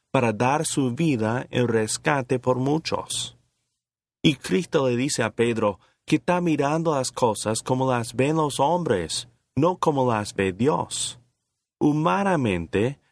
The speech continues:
la crucifixión parece ser un error, una injusticia. ¿Cómo puede ser que nuestro Señor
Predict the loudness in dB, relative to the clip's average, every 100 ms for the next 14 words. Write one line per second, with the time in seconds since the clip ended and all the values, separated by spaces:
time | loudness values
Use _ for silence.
0 | _ -2 0 0 0 0 0 -2 0 0
1 | 0 0 0 0 0 -2 0 0 0 -6
2 | _ 0 2 2 2 0 -2 -8 _ _
3 | _ _ _ 0 0 0 0 0 0 -2
4 | -2 0 2 2 0 0 0 0 -8 _
5 | _ 0 2 0 0 0 2 2 2 0
6 | 0 0 0 2 0 0 0 0 0 0
7 | 2 0 -2